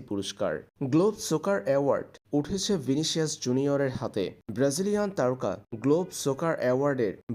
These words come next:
বর্ষসেরা ফুটবলার নির্বাচিত হয়েছেন, পেয়েছেন গ্লোব সোকারের বর্ষসেরা ফুটবলারের পুরস্কার। শুধু তাই নয়, ভিনিসিয়াস জুনিয়র গ্লোব সোকার অ্যাওয়ার্ডের সেরা ফরোয়ার্ড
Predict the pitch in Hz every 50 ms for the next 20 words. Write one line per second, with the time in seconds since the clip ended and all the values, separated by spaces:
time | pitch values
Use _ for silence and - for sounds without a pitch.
0 | 92 123 131 135 - - 185 180 - 185 180 175 - - 135 123 120 151 156 160
1 | 160 156 147 127 120 120 - 139 135 135 135 151 139 139 139 131 120 107 107 -
2 | - - 117 92 - 160 165 165 165 - 220 202 160 135 139 151 165 170 165 -
3 | - - - 147 135 135 165 156 151 143 117 101 - - - - - 120 127 135
4 | 135 - 190 185 - 190 180 175 175 - 147 131 127 143 160 156 160 156 156 160
5 | 156 147 - - 117 113 110 - - - 107 87 82 60 - - - - - -
6 | 180 175 208 202 202 - 135 120 120 120 113 104 78 65 58 - - - - 143
7 | 160 196 - - - 214 208 196 - - - 139 135 143 143 123 104 - - 92
8 | 135 147 160 190 185 - - - 156 147 143 175 175 170 156 - - - 127 131
9 | 147 151 147 135 120 101 87 - - _ _ - - - - 170 165 180 180 -
10 | 147 135 135 139 147 156 151